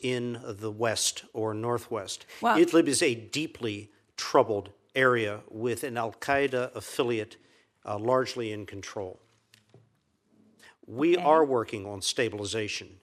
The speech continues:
Speaker 1: in the north and the northeast right now, very successfully and with a minimum of U S physical presence, about two thousand U S military and seven, soon to be ten,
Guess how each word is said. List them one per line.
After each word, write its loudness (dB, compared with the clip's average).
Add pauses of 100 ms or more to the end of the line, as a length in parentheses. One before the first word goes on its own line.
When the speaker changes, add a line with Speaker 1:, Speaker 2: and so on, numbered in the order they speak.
(120)
Speaker 1:
in -6
the -8
north -4
and -10
the -8
northeast -8
right 0
now, -4 (340)
very 6
successfully 2
and -4
with -4
a -4
minimum -2
of -4
U 0
S 0 (340)
physical -2
presence, -4
about -8
two 2
thousand 4
U 2
S -2
military 0 (460)
and -4
seven, 4
soon 0
to -8
be -6
ten, -2